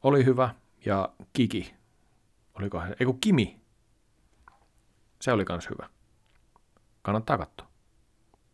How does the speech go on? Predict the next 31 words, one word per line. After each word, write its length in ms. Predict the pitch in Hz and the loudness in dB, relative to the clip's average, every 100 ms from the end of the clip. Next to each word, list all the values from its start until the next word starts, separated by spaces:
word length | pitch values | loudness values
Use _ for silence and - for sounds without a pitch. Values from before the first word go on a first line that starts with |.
| _ - | _ -10
Kannattaa 260 | 143 226 | -2 -2
katsoa 260 | - - 92 | -2 -2 -2
paljon 280 | - 92 73 | 0 -2 -2
elokuvia. 480 | 82 - - - - - | -4 -8 -14 -20 -8 0
Elokuvat 360 | 156 120 101 | 2 2 0
on 60 | 85 | -2
hieno 240 | 90 87 | -4 -4
taiteen 360 | 92 101 98 95 | -6 -6 -6 -6
muoto. 260 | 110 113 - _ _ | -6 -10 -18 _ _
Mut 120 | 127 127 | 4 8
ei 160 | 120 | 8
liikaa. 400 | 104 95 - - _ _ - | 8 4 0 -16 _ _ -4
Kannattaa 280 | 117 123 | -2 2
käydä 160 | 110 101 | 2 2
vielä 180 | 101 98 | 2 2
ulkonakin. 500 | 92 104 113 - - _ _ _ _ - - - - - - _ _ _ _ | 0 -2 -6 -10 -20 _ _ _ _ -20 -20 -20 -20 -20 -20 _ _ _ _
Kävelemässä 600 | - 101 101 95 101 - | -2 2 2 2 -4 -6
ja 160 | 92 92 - _ _ _ | -8 -8 -14 _ _ _
haukkaamassa 480 | 107 - 92 92 - | -10 -8 -8 -8 -8
happea. 400 | - - 101 87 | -10 -8 -8 -6
Ja 120 | 87 - _ _ _ _ _ _ _ _ _ - | -8 -14 _ _ _ _ _ _ _ _ _ -8
kannattaa 260 | 156 160 165 | -6 -2 0
tehdä, 220 | 147 151 - - - - - | 2 0 -4 -18 -18 -16 2
kaikkia 320 | 208 202 175 | 2 6 6
asioita 260 | 143 135 | 8 4
kannattaa 360 | 123 123 113 117 | 4 0 4 4
niinku 160 | 110 117 | 4 2
tehdä, 300 | 117 120 87 | 2 4 0
mut 140 | 87 | -2
sopivassa 440 | 104 98 85 78 | -6 -4 -4 -6
suhteessa. 600 | - 78 - - - - | -10 -12 -10 -12 -10 -12